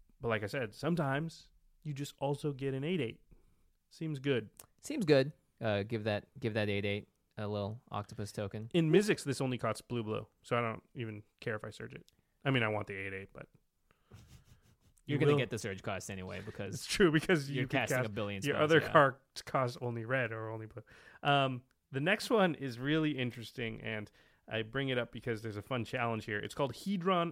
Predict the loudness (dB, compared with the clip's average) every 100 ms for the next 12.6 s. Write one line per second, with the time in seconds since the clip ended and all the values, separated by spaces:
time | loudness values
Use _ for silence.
0 | -2 -2 0 0 0 -4 -8 -16 _ _
1 | -10 0 6 8 8 6 4 0 2 0
2 | 2 2 2 2 2 0 -4 -4 0 2
3 | 2 2 2 4 2 2 4 4 2 0
4 | -2 -2 2 4 8 8 8 6 2 2
5 | 4 4 2 0 -12 -20 _ 0 6 6
6 | 4 4 4 4 0 2 2 2 0 2
7 | 2 2 0 2 4 4 4 2 4 4
8 | 4 4 6 6 6 4 4 4 4 0
9 | 0 2 4 6 6 6 4 4 2 2
10 | 2 4 4 2 -2 -4 2 2 2 0
11 | -2 -4 -4 -2 0 -2 -2 -4 -4 -4
12 | -4 -4 -6 -4 -6 -6